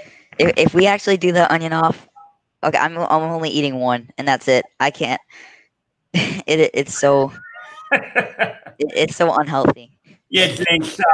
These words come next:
Speaker 2: man. I, s-, I'm, I'm no more screwing around. If, if you, no, I'm, I'm gonna cut you. You keep eating, I'm gonna turn you off the channel, dude. It's not, it's not healthy. You gotta stop, okay?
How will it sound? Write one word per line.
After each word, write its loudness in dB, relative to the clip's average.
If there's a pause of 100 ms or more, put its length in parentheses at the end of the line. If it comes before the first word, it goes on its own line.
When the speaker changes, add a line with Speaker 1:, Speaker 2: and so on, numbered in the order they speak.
Speaker 2:
man. -6
I, -6
s-, -10
I'm, -2
I'm -8
no -10
more 0
screwing -4
around. 0 (280)
If, 0
if -4
you, -6
no, 0
I'm, 0
I'm -2
gonna 2
cut 0
you. 0
You -12
keep -4
eating, -2
I'm -2
gonna -2
turn -4
you 2
off 2
the -20
channel, -4
dude. -12 (100)
It's -16
not, -4
it's -10
not 0
healthy. -2
You -10
gotta -2
stop, -4
okay? -6